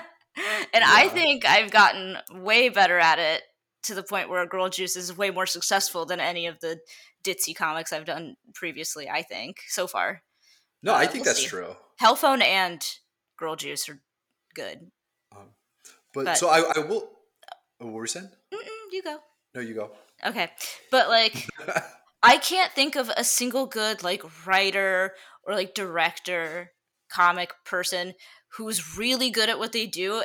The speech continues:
Speaker 1: and do different <laughs> characters and everything. Like, Haruki Murakami, all his books are about a disillusioned teenage boy, uh, some old
Speaker 2: Older
Speaker 1: dude who
Speaker 2: man
Speaker 1: likes
Speaker 2: sometimes.
Speaker 1: Huh? I was gonna, that,
Speaker 2: Sometimes
Speaker 1: that, that, you,
Speaker 2: Okay.
Speaker 1: you need to let me
Speaker 2: Sorry.
Speaker 1: finish.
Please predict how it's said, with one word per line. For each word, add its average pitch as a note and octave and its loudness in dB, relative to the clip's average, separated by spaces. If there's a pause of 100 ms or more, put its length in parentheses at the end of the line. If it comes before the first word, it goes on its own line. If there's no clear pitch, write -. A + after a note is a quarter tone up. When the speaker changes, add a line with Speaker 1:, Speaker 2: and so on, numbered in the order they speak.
Speaker 1:
and G3 -6 (600)
do A3 -6
different G3 -6
<laughs> C4+ -4
characters E4+ 2
and - 0
everything. B3+ 0 (240)
Like, C4+ 2 (160)
Haruki D#4 0
Murakami, A3+ 2 (100)
all C#4 8
his B3 0
books A#3+ 0
are G#3+ 4
about F3+ 6 (440)
a G#3+ 2
disillusioned A#3 -4
teenage A3 -2
boy, F#3+ -4 (540)
uh, F#3+ 8 (260)
some G3+ -2
old G#3 -4 (100)
Speaker 2:
Older - -6
Speaker 1:
dude A#3+ 0
who - 0
Speaker 2:
man C#3 2
Speaker 1:
likes G#3+ 2
Speaker 2:
sometimes. A2+ -4 (480)
Speaker 1:
Huh? B3 0 (240)
I A#3 10
was A#3 4
gonna, - -2
that, G#3+ 4
Speaker 2:
Sometimes G3 -2
Speaker 1:
that, A#3+ 6 (180)
that, B3+ 6 (100)
you, G#3+ -14
Speaker 2:
Okay. D#4 -4
Speaker 1:
you F4 0
need D#4 0
to B3 2
let A#3 6
me A#3 -4
Speaker 2:
Sorry. C4+ -4
Speaker 1:
finish. A#3+ -2